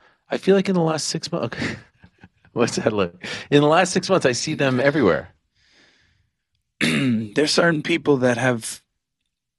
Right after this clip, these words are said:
Speaker 2: uh, you know, we'll say Ice Bags. That's his name.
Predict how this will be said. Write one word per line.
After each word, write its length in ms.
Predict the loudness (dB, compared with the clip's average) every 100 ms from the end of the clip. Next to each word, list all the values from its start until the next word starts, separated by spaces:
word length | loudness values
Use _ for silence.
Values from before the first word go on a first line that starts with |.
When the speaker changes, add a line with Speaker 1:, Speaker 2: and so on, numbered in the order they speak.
| _ _
Speaker 2:
uh, 360 | -2 0 0 -4 -10 _ _
you 80 | -8
know, 180 | -8 -10 _ _ _ _
we'll 160 | -2 0
say 260 | 2 0 0
Ice 320 | 0 0 -2
Bags. 720 | -4 -2 -2 -4 -8 -8 -8 -8
That's 200 | -8 -6
his 180 | -6 -6
name. 300 | -6 -8